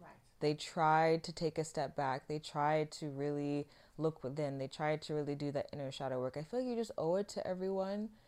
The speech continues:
Speaker 2: to show that you're, you're, you're really trying to get to know who, and get to know who you are and really put your best self forward. I just feel like you, I mean, I wanna say you owe everyone that, but I mean, it's,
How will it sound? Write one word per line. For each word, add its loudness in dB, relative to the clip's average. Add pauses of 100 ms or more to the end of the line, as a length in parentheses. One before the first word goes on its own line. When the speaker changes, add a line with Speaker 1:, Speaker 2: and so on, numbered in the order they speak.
(220)
Speaker 2:
to -2
show 4
that 4
you're, 2
you're, 4
you're 0
really 2
trying 0
to 0 (1600)
get 2
to -6
know 2
who, -4
and 0 (500)
get 6
to -4
know 6
who 0
you 2
are 4
and -4
really 2
put 0
your 0
best -4
self 0 (100)
forward. -2 (760)
I -6
just -6
feel 2
like 2
you, -2 (100)
I -4
mean, -2
I -2
wanna 2
say 0
you 2
owe 8
everyone 2
that, 6
but 4
I 6
mean, 2
it's, -2